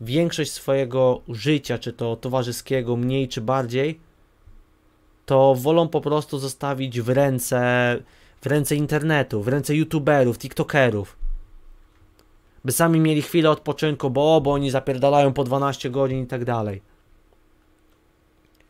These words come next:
Wiem, że może troszeczkę zacznę gadać typu jak jakiś, e, jakiś boomer i tak dalej, i tak dalej,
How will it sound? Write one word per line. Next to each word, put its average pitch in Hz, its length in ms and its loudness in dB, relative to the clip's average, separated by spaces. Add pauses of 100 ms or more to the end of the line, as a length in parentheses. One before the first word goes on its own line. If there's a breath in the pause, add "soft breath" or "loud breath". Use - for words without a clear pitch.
(1300 soft breath)
Wiem, 170 200 4
że 165 120 4
może 147 220 0
troszeczkę 139 480 -6 (320)
zacznę 127 640 -4
gadać 127 340 0
typu 127 300 -4
jak 120 200 -2
jakiś, 123 460 -4
e, 120 220 0
jakiś 120 320 -2
boomer 135 360 0
i 127 100 0
tak 123 160 -4
dalej, 127 240 0
i - 20 -10
tak 120 160 -6
dalej, 117 420 -2